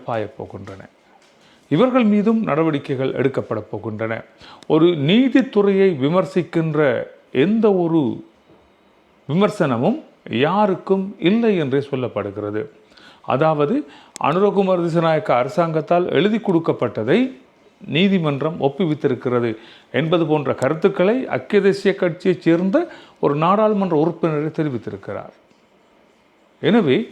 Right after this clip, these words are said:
இவை தொடர்பாக நடவடிக்கைகள் எடுக்கப்படும் என்றே எதிர்பார்க்கப்படுகிறது. அதாவது, நீதித்துறைக்கு எதிராக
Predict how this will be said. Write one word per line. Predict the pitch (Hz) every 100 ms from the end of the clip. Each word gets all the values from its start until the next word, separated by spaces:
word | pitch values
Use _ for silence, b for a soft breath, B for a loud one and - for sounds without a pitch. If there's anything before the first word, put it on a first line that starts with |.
| B B B -
இவை | 165 285 277
தொடர்பாக | - 151 139 127 117 196
நடவடிக்கைகள் | 180 160 190 185 180 165 160
எடுக்கப்படும் | - 190 214 214 180 190 196
என்றே | 165 165 160
எதிர்பார்க்கப்படுகிறது. | 147 131 117 107 104 104 104 104 98 101 B B B -
அதாவது, | 120 147 165 185 196
நீதித்துறைக்கு | 156 226 233 - 208 196 - 196 196
எதிராக | 143 151 139 110 -